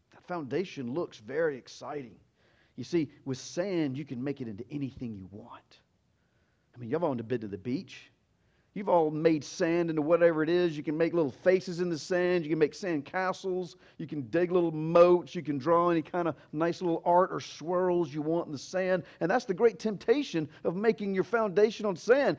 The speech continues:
This foundation of the self said, "Look, whatever you want, you can be. I'll let you make it whatever, whatever it is that you like. You can stand out. You can be different.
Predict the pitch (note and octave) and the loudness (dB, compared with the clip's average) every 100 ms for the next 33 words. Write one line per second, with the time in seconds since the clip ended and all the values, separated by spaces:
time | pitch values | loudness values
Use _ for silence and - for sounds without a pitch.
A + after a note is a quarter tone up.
0 | - F#3 E3+ A#3+ A3+ E3+ A#3+ A#3 G#3+ F3 | -6 -8 0 2 4 6 4 4 -6 2
1 | B3+ A#3+ A3 C4+ B3 G3+ C4 C4+ B3+ C4+ | 4 4 2 -2 -4 2 2 2 -2 -2
2 | C#4 A#3+ - _ G#3 A3 F#3 B3 A#3 F#3+ | -2 -4 -14 _ -14 -10 -10 -10 -12 -16
3 | _ _ _ _ _ _ _ _ _ _ | _ _ _ _ _ _ _ _ _ _
4 | _ E3 G#3+ F#3+ G3+ G3 G3 F3 D#3+ G#3+ | _ -14 -12 -8 -6 -4 -6 -12 -10 -10
5 | F#3 G3 G3 - G3+ G#3+ G3 G3+ G3+ F3 | -10 -10 -10 -8 -10 -10 -10 -8 -8 -8
6 | D3 - F3+ D3 B2 A2 _ _ - _ | -16 -14 -10 -10 -12 -16 _ _ -20 _
7 | _ _ _ _ _ _ _ _ F3+ F3+ | _ _ _ _ _ _ _ _ -14 -12
8 | C#3+ - F3+ D#3+ D3+ E3 - _ C#3+ C#3 | -12 -6 -4 -4 -8 -14 -20 _ -16 -14
9 | A2 G#2 - - - - _ - | -14 -14 -14 -16 -16 -20 _ -20